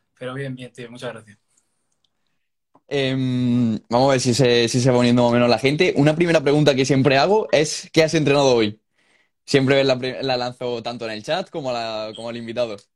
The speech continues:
Speaker 1: Bueno, esta mañana he hecho dieciséis kilometrillos y esta tarde he doblado un poquito y he hecho ocho kilometrillos más. Así que todo muy suave hoy, que es miércoles.
Speaker 2: Mm.
Speaker 1: Y, eh, y nada, ¿y tú qué has hecho, tío?
Speaker 2: Pues a mí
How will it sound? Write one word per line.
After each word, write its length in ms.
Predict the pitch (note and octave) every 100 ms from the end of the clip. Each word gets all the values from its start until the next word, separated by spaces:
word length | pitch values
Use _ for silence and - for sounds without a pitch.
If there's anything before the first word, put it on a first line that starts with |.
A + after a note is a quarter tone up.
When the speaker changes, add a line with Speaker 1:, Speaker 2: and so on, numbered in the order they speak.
| _ _ _ _ _
Speaker 1:
Bueno, 220 | C3+ C3 C3+
esta 180 | C3+
mañana 260 | D3+ D3+ D#3
he 40 |
hecho 460 | D3+ D#3+ D#3 D3+ D3
dieciséis 380 | C#3 C3+ C3+ D#3
kilometrillos 640 | D3+ D3 C#3 D#3+ F3 F#3 G3 _ _ _ _ _
y 80 | C#3+
esta 140 | C3
tarde 320 | C3+ C#3+ D3 C#3+
he 40 |
doblado 260 | C#3+ C#3+ C#3
un 40 |
poquito 280 | C3+ C#3 C#3+
y 40 | C#3+
he 20 |
hecho 140 | C3
ocho 140 | B2+ B2+
kilometrillos 420 | B2 A#2 A#2 A#2
más. 200 | B2+ D#3+ _ _ _ _ _ -
Así 280 | - A#2+
que 260 | A2 A2 G#2+
todo 200 | G#2+ C3+
muy 140 | C3+
suave 260 | C3 C#3 C3+
hoy, 100 | C#3+
que 60 | C#3
es 60 |
miércoles. 440 | C3+ D3 D#3+ E3 E3+
Speaker 2:
Mm. 160 | D#3 C3 _ _ _ _ _ _
Speaker 1:
Y, 80 | B2+
eh, 720 | A#2+ A#2 A#2 A#2 A2+ A2+ A2 A2 _ -
y 80 | A#2+
nada, 220 | A#2 A2+
¿y 60 |
tú 100 | A#2
qué 80 | C3+
has 120 | C#3+
hecho, 120 | C3+ C3
tío? 180 | C#3+ C#3 _ _ _ _ _ _ _ _ -
Speaker 2:
Pues 300 | C3 C3 D3+
a 80 | C3+
mí 320 | D3 F#3+